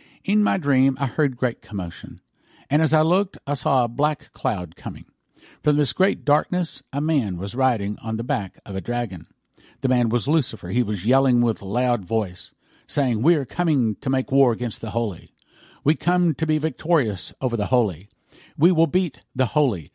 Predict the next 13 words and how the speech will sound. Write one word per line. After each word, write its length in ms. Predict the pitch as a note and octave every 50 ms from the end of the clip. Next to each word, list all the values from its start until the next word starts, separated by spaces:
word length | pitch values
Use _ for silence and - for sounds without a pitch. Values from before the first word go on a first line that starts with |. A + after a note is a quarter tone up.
| _ _ _
Victory 480 | - B2 F3+ - _ - - C#3 C3 B2
is 280 | - B2 B2+ B2 - -
ours." 560 | - B2+ B2+ A#2+ G2+ E2+ D#2 - F#2 - - _ _ _ _ _ _ _ _ _ -
Then 180 | G2 A2 B2+
I 140 | C3+ C#3+ D3
saw 260 | C3+ - D3+ C#3 C#3
men, 380 | C3+ C3 C#3+ D3 D3 C3 A2+ G#2
women, 280 | A2+ C3+ C#3+ C#3 C3 A#2+
and 120 | A#2 A2
children 420 | - - D3+ D3 C3+ A2+ F#2+ E2 _ - - _ _
yelling, 580 | - F#2 A2 D#3+ D#3+ C3+ A2 F2 D2 - - _ _ _ _ _ _
terrified, 640 | - F3 E3+ D3 B2+ - - F#2+ D#2+ D#2+ D2+ F2 - _ _ _ _
running. 460 | - A2 C#3+ D3+ C#3+ A#2+ F#2 D2+ -